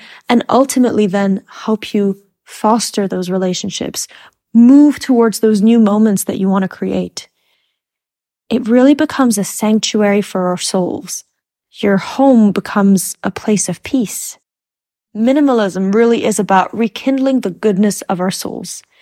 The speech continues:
It encourages mindfulness. It encourages an appreciation for life's simple pleasures.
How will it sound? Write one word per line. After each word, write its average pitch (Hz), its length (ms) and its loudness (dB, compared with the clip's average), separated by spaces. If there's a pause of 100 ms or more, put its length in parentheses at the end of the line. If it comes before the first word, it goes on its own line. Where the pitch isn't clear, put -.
(340)
It 254 100 4
encourages 254 800 2
mindfulness. 190 680 -6
It - 100 -4
encourages 247 540 -2
an 226 80 0
appreciation 240 800 -2
for 233 160 -2
life's 226 380 0 (460)
simple 359 400 0
pleasures. - 800 -4